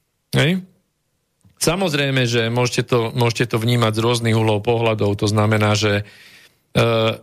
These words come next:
v dnešnej dobe si už neviem ani predstaviť takúto diskusiu, pretože väčšina poslucháčov, ktorí sú zvyknutí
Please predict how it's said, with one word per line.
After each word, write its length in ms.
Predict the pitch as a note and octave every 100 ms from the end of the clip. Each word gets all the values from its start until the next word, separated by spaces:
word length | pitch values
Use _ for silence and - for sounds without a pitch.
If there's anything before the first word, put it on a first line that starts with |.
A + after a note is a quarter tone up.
| _ _ _ _ -
v 40 | B2+
dnešnej 400 | D#3 F3 F#3 E3+
dobe 480 | C#3 B2+ A#2+ B2+ B2
si 160 | D#3
už 160 | D3 D#3+
neviem 240 | F3 E3
ani 240 | D3 C#3+ C3
predstaviť 480 | C#3+ C#3+ C#3 A#2+
takúto 400 | A2+ A2+ B2 A#2+
diskusiu, 560 | A#2 A#2 - A#2 A#2+ A2
pretože 320 | A#2 B2 A#2
väčšina 560 | A2+ C3+ - C3+ A2+ G2
poslucháčov, 800 | C#3 C#3 F3 - A#2 G#2+ A2 G#2
ktorí 320 | - A2+ G#2+
sú 160 | - G#2+
zvyknutí 800 | A2 C3 C#3+ B2 A#2 G#2+ G#2